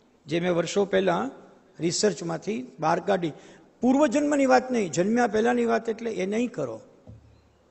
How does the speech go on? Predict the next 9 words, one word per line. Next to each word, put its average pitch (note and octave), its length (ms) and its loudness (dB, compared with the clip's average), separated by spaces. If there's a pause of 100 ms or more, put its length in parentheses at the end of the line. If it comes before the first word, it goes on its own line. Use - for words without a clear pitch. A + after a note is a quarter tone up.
(1200)
પણ A#3 160 8
એક A#3+ 100 4
બાળક A3+ 320 10
જન્મ્યું C4 420 6
એ B3+ 60 8
પહેલાં B3 280 4
માતાના G#3 360 2
ગર્ભમાં F3 560 4
રહ્યું, D#3+ 680 2